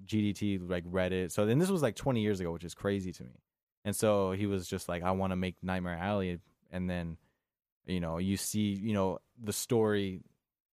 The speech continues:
obviously evolved to what it is now, and, and it's, everything came out perfectly. I think Nightmare Alley is, m-, like I said, one of G D T's best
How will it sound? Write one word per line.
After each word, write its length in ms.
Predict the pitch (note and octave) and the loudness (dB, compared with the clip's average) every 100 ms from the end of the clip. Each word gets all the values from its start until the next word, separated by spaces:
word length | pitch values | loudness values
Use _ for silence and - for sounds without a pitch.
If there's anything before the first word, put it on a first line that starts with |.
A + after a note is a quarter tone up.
| - | 0
obviously 440 | A2 G#2 G2 G#2+ G2+ | 2 2 -2 -2 0
evolved 420 | F#2 G2 G2+ - | 4 4 4 2
to 100 | G#2 | 0
what 160 | G2 | 0
it 100 | F#2 F#2 | 0 -2
is 160 | F2 | -4
now, 340 | F#2 F#2+ F#2 E2+ | -2 0 0 -2
and, 100 | E2+ | -6
and 160 | E2 - | -10 -8
it's, 180 | F#2+ E2 | -8 0
everything 460 | A#2 A#2 A#2+ G#2+ | 2 2 2 0
came 180 | G2+ G2+ | 0 0
out 140 | F2+ - | 0 -2
perfectly. 480 | F2+ - - C#2+ | -4 -4 -10 -4
I 80 | F#2 | -2
think 160 | G2 G#2+ | 0 0
Nightmare 300 | F#2+ F#2+ F2+ | 2 0 0
Alley 300 | F2+ F2+ F2 | 0 -2 -2
is, 180 | E2+ - | -6 -8
m-, 320 | F#2+ G2 G2 - - G#2 | -4 -4 -4 -8 -10 -2
like 180 | G2+ | 2
I 60 | G2 | 2
said, 280 | F#2 F2+ F#2 | 0 -2 2
one 200 | A2+ A2 | 2 4
of 140 | F#2+ E2+ | 0 -2
G 160 | F#2+ | -4
D 100 | F2+ | -4
T's 240 | E2+ F2+ E2 | -4 -6 -8
best 640 | E2+ G2+ F#2+ E2 - - | -10 -4 -2 -2 -8 -18